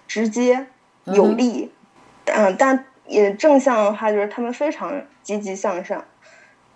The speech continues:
Speaker 1: 像我的母亲，她小的时候是在农村嘛，我觉得如果没有她的自由意志争先者，她不会在那个时代，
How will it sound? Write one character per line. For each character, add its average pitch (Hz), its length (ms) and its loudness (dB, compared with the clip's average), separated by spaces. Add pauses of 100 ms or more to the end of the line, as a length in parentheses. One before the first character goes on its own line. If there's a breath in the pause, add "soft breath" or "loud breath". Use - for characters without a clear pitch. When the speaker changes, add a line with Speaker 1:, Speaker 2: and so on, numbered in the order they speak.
(180)
Speaker 1:
像 233 240 4
我 196 100 6
的 175 80 -2
母 196 240 -2
亲， 190 400 -4 (300)
她 220 180 2 (200)
小 165 200 -2
的 190 80 -2
时 220 60 -6
候 220 160 -2
是 220 100 -12
在 226 180 -2
农 185 200 -6
村 208 220 -6
嘛， 202 240 -6 (260)
我 202 100 -8
觉 202 160 0
得 277 80 0
如 269 140 -2
果 262 100 0
没 214 120 -4
有 240 100 -2
她 214 140 -6
的 226 120 -8
自 247 180 -10
由 208 120 -2
意 233 140 -6
志 214 120 -10
争 214 220 -8
先 220 240 -2
者， 226 180 -4
她 - 160 -10
不 185 140 -6
会 214 340 0 (140)
在 240 220 2
那 240 160 2
个 214 80 -4
时 - 260 -10
代， 185 320 0